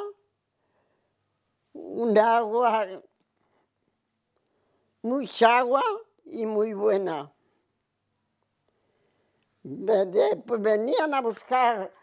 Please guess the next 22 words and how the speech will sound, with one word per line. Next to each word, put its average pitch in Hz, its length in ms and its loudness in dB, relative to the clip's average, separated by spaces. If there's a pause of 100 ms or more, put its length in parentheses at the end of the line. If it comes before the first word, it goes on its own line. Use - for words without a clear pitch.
(260)
agua 240 720 2
a 214 200 -2
Mocaleán 220 760 -2
de 214 120 0
pueblos, 202 920 -2
de - 120 -8
por 190 200 0
allí. 190 480 -2 (2000)
Sí, 190 300 -2
eso 185 360 -2
sí, 165 300 -8
sí. 302 400 -8 (1200)
Cuando 214 300 0
estoy 214 320 -2
con 202 200 -2
los 185 240 -4
hijos. - 680 -12 (1700)
Cuando 202 300 -2
estoy 226 380 -2
con 226 220 -6
los 220 280 -6
hijos, 226 760 -6